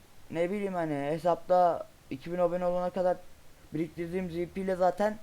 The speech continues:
yine birka-, bayağı günlük veya aylık falan alırım. Tek gerekenler aşağıdan abone olup katılıyorum yazıp Instagram adresi bırakmak. Hani arkadaşlar yapabilirsem, iki bin abone olursak eğer, yapabilirsem canlı yayında çekilişle vereceğim.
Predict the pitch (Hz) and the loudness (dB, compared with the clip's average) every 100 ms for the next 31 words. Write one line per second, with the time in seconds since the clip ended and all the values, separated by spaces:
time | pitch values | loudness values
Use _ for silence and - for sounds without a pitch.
0 | - 151 175 180 - - - - - - | -12 -6 -2 -2 -4 -12 -20 -20 -16 -12
1 | 156 190 170 - 143 165 175 175 160 - | -4 2 2 0 4 8 8 8 4 -2
2 | 143 160 165 170 156 - - - 147 160 | -4 -4 -2 -6 -10 -16 -18 -6 0 2
3 | 165 160 160 170 - 175 175 175 170 175 | 4 2 2 0 -2 0 0 0 -2 -4
4 | 214 - - - - 240 240 208 190 180 | -8 -18 -20 -8 -4 0 2 2 2 2
5 | 202 208 - 190 202 196 208 185 175 - | 4 2 2 0 2 0 0 0 -2 -2
6 | - 175 190 190 175 156 160 196 165 156 | -2 -2 -2 -2 -2 -2 -4 -8 -10 -2
7 | 180 180 175 165 151 - 160 117 131 160 | 0 2 2 0 -4 -6 -4 -4 -6 -10
8 | - - - - - - 190 214 208 - | -10 -20 -20 -20 -20 -2 0 0 -2 -8
9 | - 170 185 233 214 175 175 196 202 202 | 0 2 2 0 2 4 4 2 -2 0
10 | 226 214 - - - - 143 175 185 185 | 0 0 -8 -20 -16 -10 -8 -4 0 0
11 | 190 190 196 208 190 180 175 214 190 196 | 2 2 2 0 -2 2 4 4 0 -2
12 | 185 202 214 202 185 175 180 190 190 190 | -4 -2 -2 2 4 4 2 -4 -4 -6
13 | 165 147 143 147 139 135 175 | -6 -6 -4 -2 0 2 2